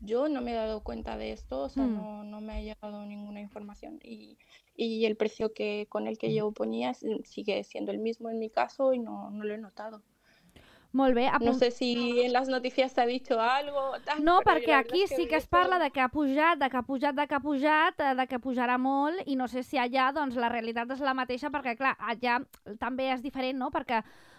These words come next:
Speaker 2: eh, justament són països
Speaker 1: Mm.
Speaker 2: que tenen petroli, mm, per tant, era
Speaker 1: Exactamente,
Speaker 2: per
Speaker 1: sí,
Speaker 2: això
Speaker 1: aquí
Speaker 2: que
Speaker 1: es mucho más barato que, que en Europa, por ejemplo, sí,
Speaker 2: Mm.
Speaker 1: sí.
Speaker 2: D'altra
Speaker 1: Sí, sí.
Speaker 2: banda, em,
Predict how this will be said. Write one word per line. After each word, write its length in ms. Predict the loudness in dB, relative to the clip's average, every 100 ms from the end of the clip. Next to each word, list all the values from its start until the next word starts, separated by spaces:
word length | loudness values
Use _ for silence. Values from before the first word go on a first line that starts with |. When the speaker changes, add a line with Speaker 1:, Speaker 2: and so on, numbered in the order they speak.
| -4
Speaker 2:
eh, 160 | 0 0
justament 460 | 0 -2 0 -2
són 180 | -2 -2
països 360 | 0 0 0 -2
Speaker 1:
Mm. 20 |
Speaker 2:
que 120 | -4
tenen 400 | 2 2 2 0
petroli, 580 | -2 -2 0 0 -2 -6 -10
mm, 320 | -8 -6 -6 -4
per 160 | -4
tant, 140 | 2 2
era 100 | 2
Speaker 1:
Exactamente, 720 | 2 2 2 0 2 2 4
Speaker 2:
per 260 | 2 2 0
Speaker 1:
sí, 140 | 0
Speaker 2:
això 120 | 2
Speaker 1:
aquí 80 | 2 2
Speaker 2:
que 80 |
Speaker 1:
es 120 | 0 0
mucho 260 | -2 0
más 160 | -2 -2
barato 360 | 0 0 -2
que, 380 | -4 -6 -6 -12
que 120 | -14 -16
en 80 |
Europa, 420 | -16 -10 -8 -8 -12
por 160 | -14
ejemplo, 420 | -20 -16 -16 -14 -6
sí, 200 | -4 -4
Speaker 2:
Mm. 100 | -4
Speaker 1:
sí. 120 | -10 -12 -20 -20 -20 -18 -18 -10
Speaker 2:
D'altra 360 | 0 0 2 4
Speaker 1:
Sí, 60 | 4 4
sí. 60 | 2
Speaker 2:
banda, 280 | 0 -2 -4 0
em, 720 | 2 4 2 0 -2 -4